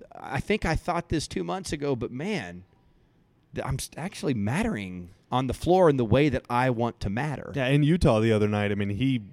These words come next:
Speaker 2: went on a seven oh run, I think, by himself to make it a three-point game.
Speaker 1: It was
Speaker 2: And you're
Speaker 1: awesome.
Speaker 2: thinking, like, "What the heck?"
Speaker 1: Right. And so it's easy for us to go, "Okay, Dirk, thank you, man. Thank you for giving us this,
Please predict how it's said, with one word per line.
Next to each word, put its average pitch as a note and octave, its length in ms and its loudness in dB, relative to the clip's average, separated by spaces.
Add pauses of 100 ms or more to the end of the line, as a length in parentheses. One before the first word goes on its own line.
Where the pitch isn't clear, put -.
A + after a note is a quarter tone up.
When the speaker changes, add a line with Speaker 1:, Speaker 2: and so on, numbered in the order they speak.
(120)
Speaker 2:
went A#2 220 2
on A2 160 2
a G2 320 2 (220)
seven A2+ 340 2
oh A2+ 80 6
run, A2+ 260 4
I G#2 60 2
think, G#2+ 200 -2
by A2 160 2
himself A2+ 500 0
to A2 80 -2
make G#2+ 180 -2
it G#2 80 0
a F#2+ 40 -2
three-point G#2 460 -2
game. G#2+ 300 -8
Speaker 1:
It F#2+ 80 -6
was G2+ 100 -6 (120)
Speaker 2:
And A2 80 -2 (100)
you're - 80 2
Speaker 1:
awesome. - 180 -2
Speaker 2:
thinking, G2+ 400 -4
like, F2+ 220 -6 (140)
"What G#2+ 340 -6
the F2 120 -8
heck?" A2+ 360 -8 (220)
Speaker 1:
Right. C#3+ 420 -4
And C3+ 160 -4
so C3 460 2 (500)
it's C3 160 -2
easy F#3+ 300 2
for D3+ 180 0
us C#3 140 0
to C#3 100 -4
go, B2+ 240 4
"Okay, G3+ 520 2
Dirk, F#3 440 -4
thank F3+ 400 -6
you, G3 100 -4
man. F#3 380 -4
Thank F#3 260 -4
you C#4 80 -2
for - 160 -6
giving E3 260 -2
us E3+ 180 -2
this, - 260 -4